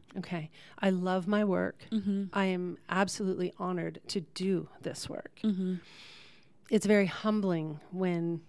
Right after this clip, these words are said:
Speaker 1: people like yourself say what a big change it has made in your life.
Speaker 2: Yes.
Speaker 1: Okay. And I, I hear a lot of that, and I'm so thankful for that.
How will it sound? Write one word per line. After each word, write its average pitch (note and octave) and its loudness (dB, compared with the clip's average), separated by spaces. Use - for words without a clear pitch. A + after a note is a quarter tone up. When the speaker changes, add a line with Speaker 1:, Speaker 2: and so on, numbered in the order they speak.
Speaker 1:
people F3 -4
like E3+ -2
yourself E3+ -2
say E3+ -4
what F3 -2
a E3+ -2
big E3 -6
change D#3 -4
it F3 -2
has E3 -4
made E3 -2
in D3+ -8
your E3 -8
life. - -12
Speaker 2:
Yes. F#3 -2
Speaker 1:
Okay. E3+ -4
And F3 -4
I, E3+ -6
I F3 -6
hear F#3+ -2
a D#3+ 2
lot E3+ 0
of D3+ -10
that, C#3+ -10
and D#3 -8
I'm D#3+ -6
so F#3 0
thankful E3 -4
for - -8
that. - -12